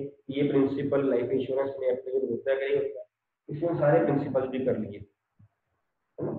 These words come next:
केस स्टडी तो हुई हुई। ये पूरा क्वेश्चन आ सकता है सिक्स मार्क्स में, सेवन नहीं आएंगे, ये नहीं आएंगे, अगर आ गए तो एक्सप्लेनेशन भी कम कर देना उस केस में,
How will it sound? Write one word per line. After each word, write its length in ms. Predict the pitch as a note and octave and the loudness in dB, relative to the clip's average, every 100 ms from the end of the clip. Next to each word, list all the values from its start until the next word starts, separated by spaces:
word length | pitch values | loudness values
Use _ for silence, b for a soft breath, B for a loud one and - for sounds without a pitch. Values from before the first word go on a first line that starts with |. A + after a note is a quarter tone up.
| - | -4
केस 180 | C3 B2+ | -2 0
स्टडी 220 | C3 C3+ | -2 -2
तो 60 | B2+ | 0
हुई 140 | B2 | 2
हुई। 180 | A#2 A2 A2 - - | 2 0 -2 -6 -2
ये 180 | D3+ D3+ | 2 4
पूरा 220 | D#3+ F3+ | 6 6
क्वेश्चन 260 | E3 - E3+ | 6 2 2
आ 140 | D#3+ | 2
सकता 280 | - - G#3 | 2 2 2
है 220 | - - - - - - | 2 0 -8 -14 -16 -12
सिक्स 260 | - D3 D3 | -4 -2 2
मार्क्स 240 | D3 D3 D3 | 2 2 0
में, 260 | D3 D3+ D3+ - - - | 0 0 -2 -10 -18 -20
सेवन 380 | _ C#3 C#3+ D#3+ | _ 4 6 6
नहीं 160 | F3 E3 | 8 8
आएंगे, 300 | C#3+ C#3+ C#3 F3+ - - | 8 6 4 -2 -8 -4
ये 160 | C3+ | 0
नहीं 180 | C#3+ D#3 | 2 4
आएंगे, 280 | B2 B2 - | 4 2 0
अगर 200 | C3 C#3+ | 0 2
आ 120 | B2+ B2+ | 4 2
गए 100 | D3 | 0
तो 200 | D3+ E3+ - | 0 0 0
एक्सप्लेनेशन 460 | - - D3+ D3+ E3+ | -8 0 2 4 4
भी 120 | - | 4
कम 200 | B2+ B2 | 4 4
कर 160 | B2 | 2
देना 180 | A2+ A2+ | 2 0
उस 180 | A2 - - | 0 -4 -10
केस 100 | - | -16
में, 60 | _ | _